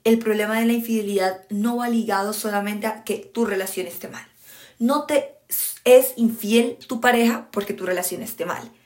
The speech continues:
Entendamos que el problema de la fidelidad va muchísimo más allá de tu relación. Va a que nos hemos acostumbrado como seres humanos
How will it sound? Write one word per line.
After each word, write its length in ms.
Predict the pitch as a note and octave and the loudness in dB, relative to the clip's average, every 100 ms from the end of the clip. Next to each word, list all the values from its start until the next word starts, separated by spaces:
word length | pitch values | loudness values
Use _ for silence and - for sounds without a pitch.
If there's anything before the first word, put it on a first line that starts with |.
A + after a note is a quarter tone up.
| _ _ _ _ - | _ _ _ _ 0
Entendamos 720 | B3 A#3 A3+ A3+ A3+ C4+ - | 0 2 2 4 4 2 -2
que 140 | - | 0
el 260 | G#3 F#3+ - _ - | 0 -2 -12 _ 0
problema 540 | A3+ G#3+ A3+ F4 F#4 | 4 6 6 4 4
de 60 | A#3+ | 2
la 100 | G3+ | 2
fidelidad 600 | G#3 F#3+ F#3 F#3 F#3+ - - - _ B3 | 2 0 2 2 2 -2 -18 -20 _ 4
va 60 | |
muchísimo 680 | C4 C#4+ - - F4 - E4+ | 4 4 -2 -2 0 0 0
más 220 | A#3 A3 A#3 | 0 2 0
allá 420 | A3+ G3 - - _ _ _ _ _ - | 2 2 2 -6 _ _ _ _ _ 0
de 560 | G#3+ G#3+ G3 F#3 - _ _ _ _ - | 8 10 8 4 -2 _ _ _ _ 0
tu 140 | D#4 | 6
relación. 680 | C4 G3+ G3+ G#3+ G#3+ E3+ - _ _ - A3 | 6 6 2 2 0 0 -8 _ _ 0 6
Va 360 | G#3 A3 A3+ | 6 6 2
a 180 | A#3+ A#3+ | -2 -2
que 320 | B3 G#3 - - | 0 0 0 -2
nos 240 | A3 G#3+ | -2 0
hemos 200 | A#3 A#3+ | 0 0
acostumbrado 760 | - - - A#3 G3+ F#3+ F#3+ G#3+ | -4 -6 -8 -4 -2 2 2 0
como 200 | G#3+ G#3 | -6 -6
seres 340 | G#3 F#3+ F#3+ | -4 -4 -4
humanos 500 | G#3+ G3 F#3 G3+ - | -2 -2 -2 -8 -12